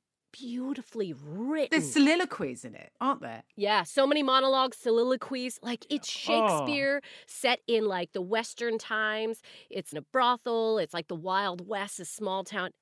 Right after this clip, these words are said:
Speaker 1: Maureen, I think you'd maybe like it.
Speaker 2: I really think you'd like it, Maureen. It's possibly one of the best T V shows I've ever seen. The writing is incredible. The acting is outstanding. And,
Speaker 1: Oh, acting is phenomenal.
Speaker 2: um, what's his name? The guy that plays the
Speaker 1: Oh, the lead guy.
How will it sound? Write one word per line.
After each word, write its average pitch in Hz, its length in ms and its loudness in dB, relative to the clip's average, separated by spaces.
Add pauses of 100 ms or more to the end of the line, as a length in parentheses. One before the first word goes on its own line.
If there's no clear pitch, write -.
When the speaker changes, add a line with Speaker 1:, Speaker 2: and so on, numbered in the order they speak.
Speaker 1:
Maureen, 359 360 0
I 370 80 -6
think 403 260 -4
you'd 539 220 -12 (160)
maybe 254 440 2
like 247 200 -4 (260)
it. - 60 2
Speaker 2:
I 262 100 8
really 277 480 4
think 196 160 -2
you'd 202 120 -4
like 180 220 0
it, - 60 -10
Maureen. 151 280 -6
It's 196 140 -10 (140)
possibly 262 460 2
one 214 120 0
of 185 60 -2
the 185 60 -4
best 175 240 -6
T 185 120 -6
V 160 120 -4
shows 151 260 -2
I've 147 80 -4
ever 143 180 -4
seen. 147 240 -2
The 156 80 -2
writing 262 500 2
is 220 120 -2
incredible. 165 380 -4
The 175 200 -6
acting 262 380 0
is 202 120 0
outstanding. 135 800 -4
And, 185 220 4
Speaker 1:
Oh, 208 300 10
acting 190 380 0
is 127 200 -12
phenomenal. 156 480 0
Speaker 2:
um, 214 280 0
what's 466 200 2
his 466 160 -4
name? 359 440 2
The 233 100 2
guy 262 220 0
that 226 140 -4
plays 226 280 -2
the 208 180 0
Speaker 1:
Oh, 214 220 4
the 185 140 -4
lead 190 320 -6
guy. 180 300 -4